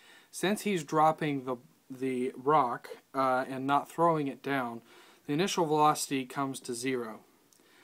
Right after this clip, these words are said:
So actually, this whole part, zero times time, is obviously zero. Now, when it comes to the acceleration here, the acceleration here is due to gravity.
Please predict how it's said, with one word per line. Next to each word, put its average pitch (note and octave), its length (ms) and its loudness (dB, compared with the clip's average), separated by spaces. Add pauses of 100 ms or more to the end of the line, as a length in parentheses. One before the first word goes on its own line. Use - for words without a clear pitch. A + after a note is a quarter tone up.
(140)
So D#3+ 200 -2
actually, F3 320 2
this D#3+ 180 0
whole E3+ 160 0
part, C3+ 420 -4
zero D3 280 2
times C3+ 320 -8
time, B2 360 -10
is B2 60 -14
obviously A#2+ 480 -10
zero. D3+ 360 -2 (2250)
Now, D#3 300 4 (760)
when D3+ 140 -2
it D3+ 80 -2
comes G3 320 2
to F#3+ 160 4
the D#3 200 4
acceleration D3 760 0
here, A#2+ 320 -6 (580)
the D3 100 -2
acceleration F3 680 2
here C3+ 240 -4
is B2+ 100 -6
due C#3+ 180 -2
to C3+ 60 -2
gravity. B2 480 -6